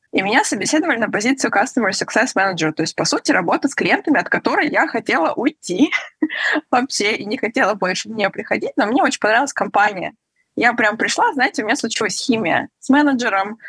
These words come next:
у меня случилась химия с ценностями, мне классно было в офисе, я посмотрела, как люди себя чувствуют, они там, не знаю, смеются, катаются на самокате, да, <laughs> как бы.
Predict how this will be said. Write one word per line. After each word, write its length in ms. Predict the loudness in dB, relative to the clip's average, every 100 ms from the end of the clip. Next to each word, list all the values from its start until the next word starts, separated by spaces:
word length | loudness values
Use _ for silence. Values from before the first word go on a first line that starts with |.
| -4
у 60 | -2
меня 160 | 0
случилась 400 | -2 0 -2 0
химия 320 | 0 0 2
с 80 | 0
ценностями, 480 | 2 2 2 0 -2
мне 200 | 0 -2
классно 440 | 2 4 2 0
было 220 | -2 -2 0
в 60 |
офисе, 340 | 0 0 0 0
я 80 |
посмотрела, 380 | 0 0 2 2
как 200 | 0 -2
люди 160 | -2 -2
себя 180 | -4 -2
чувствуют, 380 | -2 -2 -2
они 160 | -2 0
там, 160 | 2 0
не 120 | 0
знаю, 240 | 2 0
смеются, 420 | 0 -2 0 -2 -2
катаются 460 | 0 0 0 -4
на 60 | -10
самокате, 580 | -2 -2 2 2 2 0
да, 220 | 0 0
<laughs> 20 |
как 240 | -2 -4
бы. 160 | -2 -2